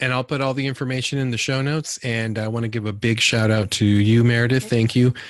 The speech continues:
And if you can turn around and give that message to everyone else at Soundtrap, thank you for, uh, such an amazing product.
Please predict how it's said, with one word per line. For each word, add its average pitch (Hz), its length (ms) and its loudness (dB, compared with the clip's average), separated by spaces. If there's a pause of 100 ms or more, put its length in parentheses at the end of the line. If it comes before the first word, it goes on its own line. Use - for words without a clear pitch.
(140)
And 98 120 0
if 104 160 0
you 110 120 4
can 107 260 2
turn 127 240 -4
around 127 240 -2
and 120 80 -4
give 117 140 -4
that 120 180 -4
message 120 380 -6
to 123 80 -4
everyone 117 340 -4
else 113 300 -4
at 107 240 -6
Soundtrap, 120 520 -6
thank 123 240 -6
you 117 60 -12
for, 113 320 -6
uh, 104 200 -6
such - 200 -8
an 117 80 -4
amazing 117 340 -4
product. 135 400 -6